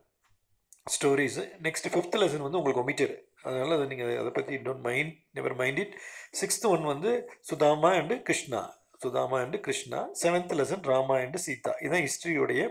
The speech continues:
சிலபஸ். செவன் லெசன்ல ஒரு லெசன் வந்து, உம், அதுக்கு வராது, ஒமிட்டட் போர்ஷன். அதனால சிக்ஸ் லெசன்ஸ் உங்களுக்கு எக்ஸாம் இருக்கு, இருக்கிறது ரைட்டு. புக் எக்ஸர்சைஸ் ஓரளவுக்கு நீங்க பண்ணிடலாம். நோட் எக்ஸர்சைஸ் அவ்வளோ ஈஸியா பண்ண முடியாது. கொஸ்டின் ஆன்சர்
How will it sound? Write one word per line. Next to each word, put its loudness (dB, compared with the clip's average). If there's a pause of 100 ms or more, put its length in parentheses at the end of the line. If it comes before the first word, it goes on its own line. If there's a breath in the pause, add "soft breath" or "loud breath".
(580 loud breath)
சிலபஸ். 6 (200)
செவன் 2
லெசன்ல 0
ஒரு 6
லெசன் 2
வந்து, -4 (520 soft breath)
உம், -10 (440)
அதுக்கு -6
வராது, 6 (220)
ஒமிட்டட் 4
போர்ஷன். 2 (360 loud breath)
அதனால -2
சிக்ஸ் -2
லெசன்ஸ் -2
உங்களுக்கு -2
எக்ஸாம் 0
இருக்கு, -2 (280)
இருக்கிறது 0
ரைட்டு. 2 (120)
புக் 0
எக்ஸர்சைஸ் -4
ஓரளவுக்கு 4
நீங்க -2
பண்ணிடலாம். 2 (560 loud breath)
நோட் 8
எக்ஸர்சைஸ் 4
அவ்வளோ 4
ஈஸியா 2
பண்ண 4
முடியாது. 2
கொஸ்டின் -2
ஆன்சர் -2